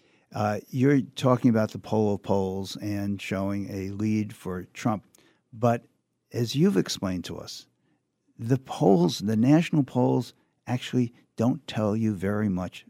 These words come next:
that's very helpful in terms of coming to an under-, understanding of where the race stands, because the only polls that really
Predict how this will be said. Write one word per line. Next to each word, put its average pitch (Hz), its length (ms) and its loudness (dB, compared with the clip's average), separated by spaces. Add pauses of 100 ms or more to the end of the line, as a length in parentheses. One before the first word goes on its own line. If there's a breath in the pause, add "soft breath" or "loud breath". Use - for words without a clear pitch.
(100)
that's 110 200 -12
very 107 360 -4
helpful 98 500 -6
in 98 80 -4
terms 101 260 -4
of 92 80 -8
coming 98 280 -4
to 98 120 -6
an 98 100 -2
under-, 98 180 -6 (100)
understanding 107 580 -2 (240 soft breath)
of 101 220 -6
where 113 200 2
the 98 140 -4
race 107 420 -4
stands, 113 540 -2 (260)
because 110 380 2
the 110 180 -2 (220)
only 165 460 8 (120)
polls 104 480 -2
that - 180 -10 (140)
really 98 680 4